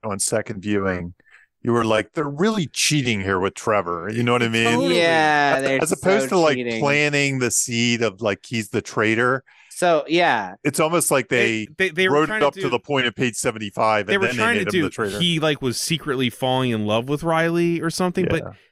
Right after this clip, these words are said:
Speaker 3: It
Speaker 2: they
Speaker 3: didn't,
Speaker 2: never
Speaker 3: it's not
Speaker 2: say it.
Speaker 3: measurable.
Speaker 2: They never
Speaker 3: Yeah.
Speaker 2: say it. So I'm just
Speaker 3: Yeah.
Speaker 2: like,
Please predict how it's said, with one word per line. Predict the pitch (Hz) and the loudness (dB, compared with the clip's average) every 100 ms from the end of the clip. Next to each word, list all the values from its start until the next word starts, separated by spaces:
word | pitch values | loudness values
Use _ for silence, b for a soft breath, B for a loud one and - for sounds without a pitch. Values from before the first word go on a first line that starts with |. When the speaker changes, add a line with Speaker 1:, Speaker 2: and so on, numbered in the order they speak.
| _ | _
Speaker 3:
It | - | -4
Speaker 2:
they | 165 165 | 0 2
Speaker 3:
didn't, | 131 | 2
Speaker 2:
never | 180 190 180 | 2 2 0
Speaker 3:
it's | 165 - | 0 2
not | 127 | 0
Speaker 2:
say | 127 208 226 | 2 2 2
it. | 156 | 0
Speaker 3:
measurable. | 107 117 110 101 110 110 104 - | 0 0 0 0 0 0 -2 -2
Speaker 2:
They | 165 | -2
never | 170 185 117 | 2 2 2
Speaker 3:
Yeah. | 113 110 110 | 2 4 4
Speaker 2:
say | 214 269 254 160 | 2 2 0 0
it. | 92 - | -2 -6
So | - 190 | -2 2
I'm | 190 233 190 | 2 2 0
just | 220 | 2
Speaker 3:
Yeah. | |
Speaker 2:
like, | 208 | 0